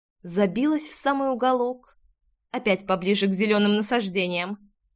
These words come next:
Кто бы мог подумать, что я так полюблю зеленые насаждения?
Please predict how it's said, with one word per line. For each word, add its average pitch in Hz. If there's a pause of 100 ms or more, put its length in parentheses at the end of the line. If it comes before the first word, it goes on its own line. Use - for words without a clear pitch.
(420)
Кто 415
бы 220
мог 269
подумать, 175
что -
я 196
так 392
полюблю 285
зеленые 233
насаждения? 214